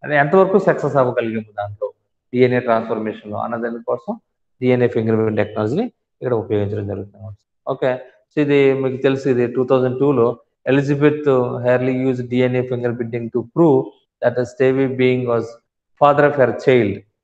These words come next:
ఇది చాలా టూ థౌజండ్ టూలో, ఆ,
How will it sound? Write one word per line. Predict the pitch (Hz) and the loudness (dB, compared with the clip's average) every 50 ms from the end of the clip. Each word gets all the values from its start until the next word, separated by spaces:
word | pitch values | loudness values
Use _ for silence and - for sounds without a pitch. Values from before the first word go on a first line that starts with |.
| _ _ _ _ _ _ 135 | _ _ _ _ _ _ -8
ఇది | 135 139 135 135 131 127 127 123 127 135 | -4 -2 0 0 2 0 0 0 0 2
చాలా | 131 123 127 127 123 - - | 2 4 4 2 0 0 -4
టూ | 135 127 | -4 -2
థౌజండ్ | 135 131 127 127 123 127 131 | 0 0 0 0 -2 -4 -2
టూలో, | 135 135 135 127 120 117 120 - - _ _ _ _ _ - - | 0 2 2 4 2 2 0 -4 -10 _ _ _ _ _ -10 -6
ఆ, | - | -4